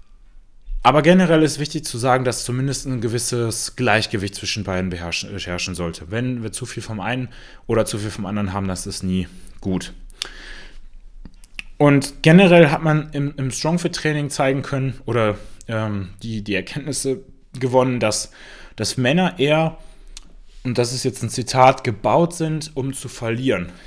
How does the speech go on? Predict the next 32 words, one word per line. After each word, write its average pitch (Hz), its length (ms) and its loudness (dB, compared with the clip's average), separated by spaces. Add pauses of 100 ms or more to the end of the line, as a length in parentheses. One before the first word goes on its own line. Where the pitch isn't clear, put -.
(140)
und 113 120 -10
sehr, 113 160 -2
sehr 117 120 -2
zielorientiert 98 880 -6
sind. 76 300 -14 (640)
Was 101 220 -4
heißt 156 240 0
das? 190 220 0
Dass 123 180 -6
Männer 135 340 0
häufiger 165 480 4
zum 151 180 -2
Beispiel, 131 580 2 (1200)
ähm, 113 360 0 (840)
in 120 160 0
ein 120 80 0
Workout 151 340 4
starten, 170 400 4
das 151 140 0
fünf 139 320 -2
Runden 175 260 4
hat 202 380 0
und 127 80 -2
nach 127 140 0
der 113 120 0
ersten 113 220 0
Runde 113 180 -2
schon 98 180 -6
vollkommen 98 360 -6
im 92 120 -4
Arsch 82 200 -6
sind. 80 280 -10